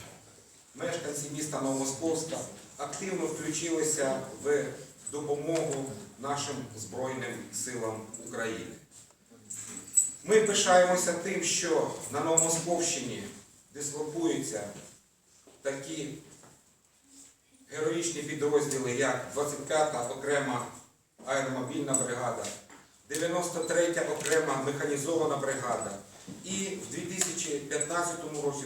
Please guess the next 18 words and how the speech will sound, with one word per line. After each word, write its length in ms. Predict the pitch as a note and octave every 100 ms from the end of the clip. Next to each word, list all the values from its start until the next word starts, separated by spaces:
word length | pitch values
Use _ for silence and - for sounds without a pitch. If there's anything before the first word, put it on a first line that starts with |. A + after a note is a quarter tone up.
| -
в 40 |
тому 160 | D#3+ C#3
числі, 580 | C#3 - C#3+ D3+ - - - - -
в 20 | -
тому 200 | D3+ C#3
числі 340 | C#3+ - C3+
тут 280 | C3+ F3 E3
же 120 | C#3
на 320 | C3+ C#3 C3 - - -
землях 400 | D3 D3+ C3+ C3
Новомосковщині, 840 | C3 B2+ A#2 A#2 D#3 D#3 - C#3 B2 A2+ - - - - - - - - -
на 240 | C#3 F3 F3+
полігоні 680 | E3+ F3 E3 E3+ E3+ E3
в 60 | C#3+
С 120 | D3
М 60 | D3+
Т 160 | D#3+ D3+
Черкаське 760 | - - F3 E3+ E3+ D3+ C#3